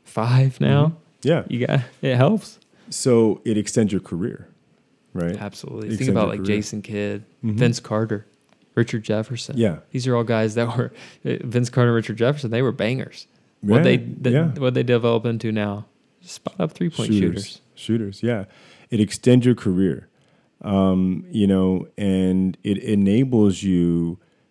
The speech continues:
Speaker 2: to sort of, like, like, evolve with the changes in the game, you know, evolve with the times,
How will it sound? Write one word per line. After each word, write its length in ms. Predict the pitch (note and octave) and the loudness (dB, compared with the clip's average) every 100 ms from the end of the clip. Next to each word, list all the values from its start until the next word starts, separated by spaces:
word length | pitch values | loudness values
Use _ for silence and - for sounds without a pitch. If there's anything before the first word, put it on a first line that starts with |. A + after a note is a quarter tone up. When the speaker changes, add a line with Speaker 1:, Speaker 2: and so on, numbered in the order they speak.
| _ | _
Speaker 2:
to 140 | G#2+ | -8
sort 320 | F2 - G#2+ | -6 -2 0
of, 240 | F#2+ F2 F2 | 2 0 -2
like, 420 | F2 E2 E2 _ _ _ _ - | -4 -2 -6 _ _ _ _ -6
like, 260 | F#2+ F2 - | -4 -4 -4
evolve 1080 | G#2+ E2+ F2 F#2 G2 G2 G2 G2 G2 G2 G2 | -4 -4 -8 0 4 6 6 6 4 2 0
with 160 | F#2+ | -6
the 100 | - | -4
changes 640 | E2 - F#2+ F#2 E2+ E2+ E2 | -10 -2 0 0 0 -4 -4
in 80 | D#2+ | -6
the 80 | D#2+ | -4
game, 600 | F2 F2 F2 G2+ G#2+ G#2 | -2 0 0 -2 -4 -6
you 60 | |
know, 260 | F2+ E2+ E2+ | -4 -4 -6
evolve 540 | E2 F2 F2+ F2+ F2+ | -8 -6 -2 0 0
with 100 | F2 E2 | -2 -8
the 60 | |
times, 760 | D#2 - E2 E2+ F2 F#2+ - | -12 -8 -6 -6 -6 -8 -10